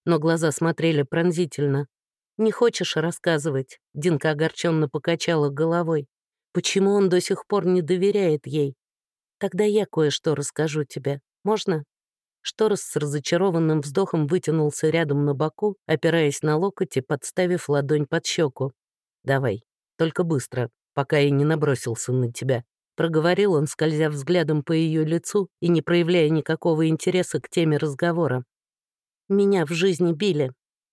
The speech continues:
начала Динка внезапно охрипшим голосом. Шторос оторвал взгляд от её губ и посмотрел ей в глаза.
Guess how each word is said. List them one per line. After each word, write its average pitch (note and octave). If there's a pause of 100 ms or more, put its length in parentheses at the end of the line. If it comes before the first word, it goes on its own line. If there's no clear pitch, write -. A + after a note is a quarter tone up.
начала D#3
Динка D3+
внезапно D#3
охрипшим E3
голосом. D3+ (420)
Шторос D#3
оторвал D#3
взгляд C#3+
от D3+
её D#3+
губ F3
и D#3+
посмотрел D#3+
ей D3+
в C#3+
глаза. D#3+